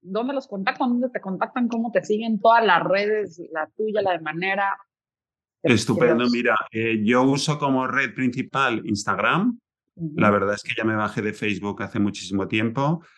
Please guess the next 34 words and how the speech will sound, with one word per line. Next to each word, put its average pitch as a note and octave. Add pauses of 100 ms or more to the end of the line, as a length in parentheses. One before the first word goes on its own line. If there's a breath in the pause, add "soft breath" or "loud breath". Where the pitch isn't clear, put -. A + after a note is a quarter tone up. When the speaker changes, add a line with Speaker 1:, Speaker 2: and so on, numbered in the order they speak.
(320 soft breath)
Speaker 1:
Sí. A2
Speaker 2:
y, G#2
y -
no G#2
soy A2
de G2+
Twitter. F#2+ (300 loud breath)
<laughs> -
La C#4
verdad, D4 (220)
Speaker 1:
<laughs> F#3+
Speaker 2:
tengo C#3
cuenta, D3
pero A#2+
ahí G#2+
está A2+
como B2
parada. G2 (280 soft breath)
Entonces, A2+
mi B2+
Instagram A2+
es A2+
arroba A2+ (120)
enric A#2
pastor. C#3 (480)
Eh, G2 (800)
no A#2+
os B2
asustéis C#3+
cuando B2+
veáis A#2+
el B2
Instagram A#2
porque, G#2